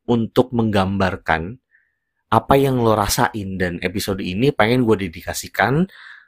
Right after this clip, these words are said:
tentang itu. Kenapa gue ngambil tentang ini? Karena ya gue melewati belum lama ini masuk ke dalam fase gue harus berpisah dengan beberapa orang.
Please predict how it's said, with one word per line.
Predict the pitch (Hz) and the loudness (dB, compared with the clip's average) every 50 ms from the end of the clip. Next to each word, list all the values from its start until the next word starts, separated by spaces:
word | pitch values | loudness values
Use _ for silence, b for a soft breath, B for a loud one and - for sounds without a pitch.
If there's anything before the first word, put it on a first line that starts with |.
| B B - | B B -2
tentang | 117 110 104 104 101 - | -2 0 2 2 2 2
itu. | 170 185 - _ - 131 123 127 131 - _ _ _ _ _ _ _ _ _ _ _ _ _ _ _ _ _ _ _ b b b b b | 2 0 0 _ 6 6 6 4 2 -8 _ _ _ _ _ _ _ _ _ _ _ _ _ _ _ _ _ _ _ b b b b b
Kenapa | - - 165 233 262 262 - 135 123 | 0 2 4 4 4 2 2 0 0
gue | 123 131 131 127 123 131 131 127 123 123 | 0 -2 -4 0 4 6 6 6 4 2
ngambil | 123 120 120 120 120 127 123 120 | 2 2 2 2 2 2 2 2
tentang | - 127 120 123 123 120 107 95 | 2 0 2 2 2 0 2 0
ini? | 117 123 165 214 - | 0 0 2 0 2
Karena | - - 190 180 170 165 185 220 240 254 262 220 - _ _ _ _ _ _ _ _ _ _ - | 2 2 4 4 4 2 2 2 2 0 0 -4 -8 _ _ _ _ _ _ _ _ _ _ 4
ya | 147 151 156 156 156 151 151 147 147 147 151 147 143 143 | 6 6 6 6 6 4 4 4 2 2 2 2 0 0
gue | 135 123 120 131 143 156 180 208 240 247 240 - - _ _ _ _ _ _ _ _ _ _ _ _ - | -2 0 2 4 6 6 6 4 4 2 -2 -4 -6 _ _ _ _ _ _ _ _ _ _ _ _ 2
melewati | 156 160 170 175 170 165 160 165 165 165 - - 226 220 | 4 4 4 4 2 2 0 0 0 0 0 0 0 2
belum | 180 147 139 147 147 143 147 | 2 2 4 4 4 4 4
lama | 143 143 143 143 143 - | 2 2 2 2 0 0
ini | 147 143 151 165 190 214 220 - - - - b b b b b b b b b b b | 0 0 0 2 2 2 0 -2 -4 -8 -12 b b b b b b b b b b b
masuk | - 147 151 - - - - - | 2 2 2 2 0 -2 0 0
ke | 151 | 2
dalam | 131 127 123 127 127 127 131 | 4 4 4 4 2 0 -2
fase | - 143 131 127 - - 190 196 - - | 0 0 0 0 0 2 2 2 2 0
gue | 127 120 117 117 135 170 | -4 -2 2 4 4 4
harus | 185 190 170 151 - | 4 2 0 -2 -2
berpisah | - 123 113 104 - 107 - - 180 156 | 0 0 -2 -2 -2 -6 -4 -4 -2 -2
dengan | 135 120 113 | -2 -2 -2
beberapa | 110 113 110 101 107 113 110 - - - | -2 -2 -4 -2 -2 -2 0 2 2 4
orang. | - 165 185 185 165 127 123 127 127 127 127 117 | 4 2 2 0 -2 -2 -2 -4 -6 -8 -12 -14